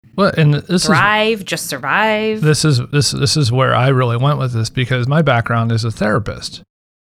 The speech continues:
Speaker 1: Uh, and this also, I think, maps strongly onto a lot of areas of the church,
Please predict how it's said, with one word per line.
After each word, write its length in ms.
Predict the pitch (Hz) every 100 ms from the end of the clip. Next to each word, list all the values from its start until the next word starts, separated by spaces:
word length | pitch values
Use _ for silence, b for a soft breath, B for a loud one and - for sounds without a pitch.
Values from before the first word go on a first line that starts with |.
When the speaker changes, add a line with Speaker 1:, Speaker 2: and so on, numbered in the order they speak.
| _
Speaker 1:
Uh, 300 | - 123 117 -
and 280 | 135 123 123 -
this 380 | 131 143 151 -
also, 680 | 135 143 - 151 127 123 - _ _ _ _ -
I 200 | 139 160
think, 340 | - 151 135
maps 380 | 120 127 123 110
strongly 800 | - - - 220 214 156 135 127
onto 320 | 107 139 135 131
a 160 | 123
lot 280 | 120 127 135
of 200 | 139 123 - -
areas 380 | 135 127 127 127
of 60 |
the 100 | 120
church, 460 | 120 - 123 -